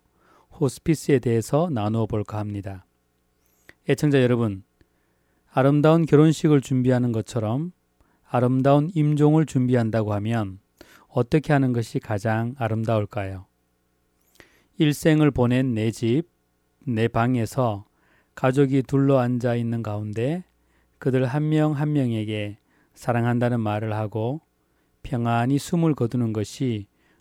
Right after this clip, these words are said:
모든 이들의 바람일 것입니다. 그러나 이렇게 임종을 맞이하는 것보다는 병원에서나 원하지 않는 곳에서 고통 가운데 임종을 맞이하는 경우가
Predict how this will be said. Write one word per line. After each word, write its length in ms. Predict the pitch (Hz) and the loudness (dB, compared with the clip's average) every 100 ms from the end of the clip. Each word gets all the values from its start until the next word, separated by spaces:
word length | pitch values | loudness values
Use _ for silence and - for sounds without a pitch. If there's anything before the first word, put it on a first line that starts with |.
| _ | _
모든 500 | 117 107 113 127 156 | -4 0 0 0 0
이들의 420 | 139 120 117 135 156 | 0 0 0 -2 -4
바람일 380 | 104 104 117 107 | -4 -4 -4 -4
것입니다. 720 | - 101 - 107 98 95 92 _ _ _ _ _ _ _ _ | -6 -10 -10 -10 -10 -12 -18 _ _ _ _ _ _ _ _
그러나 480 | - 131 120 123 170 _ _ _ _ _ _ _ _ - | -6 -2 0 0 -2 _ _ _ _ _ _ _ _ 2
이렇게 380 | 180 180 175 | 2 4 2
임종을 480 | 160 160 165 180 170 | 2 2 2 4 4
맞이하는 480 | 135 127 131 131 127 | 4 4 4 2 0
것보다는 760 | 120 - 110 107 107 117 143 180 _ _ _ _ - | -2 -2 -4 -2 -2 -2 -4 -6 _ _ _ _ 0
병원에서나 880 | 120 131 131 113 - 113 107 98 - _ _ _ - | 2 2 2 0 -2 -4 -4 -6 -14 _ _ _ -4
원하지 440 | 117 123 127 123 | 0 2 2 0
않는 260 | 113 120 117 | -2 -2 -2
곳에서 580 | 110 110 - 104 101 - _ _ | -4 -6 -6 -8 -8 -14 _ _
고통 400 | - 131 - 151 | -4 -2 0 -2
가운데 640 | 131 110 110 107 110 110 123 | 0 -2 -2 -2 -4 -4 -6
임종을 460 | 135 120 120 123 117 | -4 -2 0 -2 -2
맞이하는 480 | 107 107 110 104 104 | -4 -6 -6 -6 -6
경우가 580 | 104 104 101 110 156 | -6 -6 -6 -4 -6